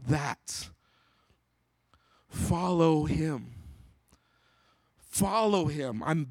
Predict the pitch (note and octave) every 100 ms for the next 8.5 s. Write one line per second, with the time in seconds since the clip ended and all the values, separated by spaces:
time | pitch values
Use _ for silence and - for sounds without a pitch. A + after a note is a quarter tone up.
0 | B2 G3+ A3 F#3+ F#3+ D#3+ C3+ C3 C3+ _
1 | _ _ _ _ _ - - F#3+ F#3 G3
2 | F3 C#3 B2 C3 A2 B2+ D#3+ E3 D3+ E3+
3 | D#3 C#3 B2 - - _ _ _ - C3+
4 | C3+ D3 D3+ - - C3+ B2 A#2+ B2 _
5 | _ _ C3+ C#3 A2 - - - _ _
6 | _ _ _ - C#3 D3 - D3 C#3 B2+
7 | B2+ C3 - _ _ _ _ _ - A#2+
8 | G#2+ A#2+ A2 G2+ F2